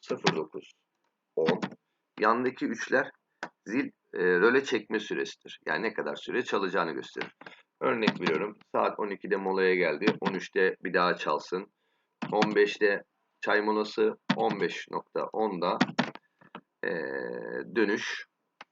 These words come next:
Akşam on sekiz otuzda da çıkış. Kapatmak istediğimizi kapatabiliriz. Bunu kaydet yapıyoruz. Diğer günleri de aynı şekilde ayarlamak istiyorsak salıya geliyoruz. Pazartesinden al yapıyoruz.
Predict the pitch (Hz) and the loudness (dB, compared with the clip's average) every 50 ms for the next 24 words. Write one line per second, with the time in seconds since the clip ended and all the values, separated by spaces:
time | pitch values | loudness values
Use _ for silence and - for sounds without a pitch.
0 | _ _ _ _ _ _ - - 117 - - - 110 98 92 - - - 120 123 | _ _ _ _ _ _ -4 -4 -4 -4 -2 -2 -2 -2 -2 -6 -4 -2 0 0
1 | 127 120 - - 95 85 - - - - - - - - _ _ _ _ _ - | 0 -2 -4 -6 -6 -6 -6 -10 -12 -12 -12 -16 -16 -18 _ _ _ _ _ -4
2 | - - - - - - - - 76 - 127 - - - _ - - - - - | -4 -4 -2 -4 -6 -6 -4 -4 -4 -2 0 -2 -2 -4 _ -10 -10 -10 -10 -10
3 | - - - - - - - 151 - - 110 110 - 104 92 - - 85 82 87 | -10 -10 -12 -12 -10 -4 -2 -2 2 2 0 0 0 -8 -10 -10 -8 -8 -8 -6
4 | 110 135 147 156 - 95 92 104 - - 78 76 - 64 58 - - - _ _ | -4 -6 -4 0 -2 0 0 0 -2 -2 -6 -6 -6 -8 -10 -10 -14 -16 _ _
5 | _ _ _ _ - _ _ _ _ _ _ _ - - 156 147 156 156 - _ | _ _ _ _ -20 _ _ _ _ _ _ _ 0 0 2 2 2 0 -2 _
6 | _ _ - - 160 139 110 92 85 - 64 - - - 76 98 131 - - - | _ _ 4 8 8 8 8 6 0 -2 -4 -6 -4 -4 -4 -4 -4 -6 -10 -20
7 | _ _ _ _ _ _ _ _ _ _ _ _ - 110 139 160 160 160 156 151 | _ _ _ _ _ _ _ _ _ _ _ _ 0 2 6 6 6 6 4 2
8 | 156 156 156 160 165 175 160 120 104 127 139 143 135 143 139 135 - - 113 104 | 2 2 2 2 4 6 6 6 6 6 4 2 -2 -6 -6 -4 2 4 6 6
9 | 95 92 87 78 - _ - - - - - 160 - - 151 147 - - - - | 6 4 2 0 -4 _ -10 -10 -2 2 2 2 2 2 0 0 0 -4 -6 0
10 | - 85 82 87 95 107 123 131 131 131 127 127 135 135 135 - - _ _ _ | 0 0 4 6 4 6 6 4 2 4 4 4 4 2 -2 -4 -14 _ _ _
11 | _ _ _ _ _ _ _ _ _ - - 151 135 113 95 85 - - 131 131 | _ _ _ _ _ _ _ _ _ 4 6 6 8 8 4 4 2 0 2 6
12 | 120 104 92 82 71 - - - - - - - - | 6 6 6 4 0 -2 -6 -12 -12 -12 -16 -20 -20